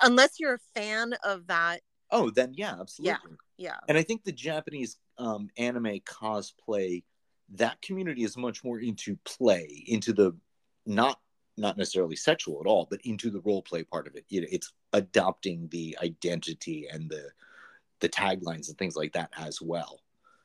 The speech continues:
Speaker 2: which, being that they're in Japanese, don't <laughs> translate well for us.
Speaker 1: Right. Yeah, um, yeah, I just like things that you wouldn't,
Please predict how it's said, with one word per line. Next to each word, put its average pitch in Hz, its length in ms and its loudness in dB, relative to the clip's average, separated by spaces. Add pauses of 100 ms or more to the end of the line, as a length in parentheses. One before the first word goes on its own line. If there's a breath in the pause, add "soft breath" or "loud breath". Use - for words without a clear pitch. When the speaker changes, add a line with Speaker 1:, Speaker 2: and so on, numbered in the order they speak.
(140)
Speaker 2:
which, - 280 2
being 87 180 2
that 82 160 0
they're 82 160 4
in 80 80 -8
Japanese, 78 420 0
don't - 180 -8
<laughs> - 0 -
translate - 520 4
well - 200 0
for 90 200 -6
us. - 280 -10 (760)
Speaker 1:
Right. 151 200 -18 (1700 soft breath)
Yeah, 202 260 6 (100)
um, 208 580 8
yeah, 208 400 12
I 233 100 6
just 262 180 -6
like 254 200 0 (1500)
things 240 300 0
that 190 140 8
you 185 140 6
wouldn't, 180 400 4